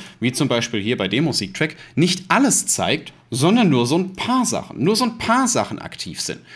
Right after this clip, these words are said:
Hierzu haben wir, ich mach den Dialog Separator mal raus, einfach den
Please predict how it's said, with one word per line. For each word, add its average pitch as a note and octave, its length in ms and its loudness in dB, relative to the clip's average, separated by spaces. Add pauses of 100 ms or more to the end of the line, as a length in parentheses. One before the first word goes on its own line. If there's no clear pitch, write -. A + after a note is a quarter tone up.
(200)
Hierzu B3 460 0
haben D#3+ 320 0
wir, A3+ 320 2
ich - 100 -14
mach G2 160 -6
den C#2+ 220 -8
Dialog C3+ 420 0
Separator D3 540 0
mal C#3+ 160 2
raus, D3 400 0
einfach B2 240 -2
den G2+ 320 -2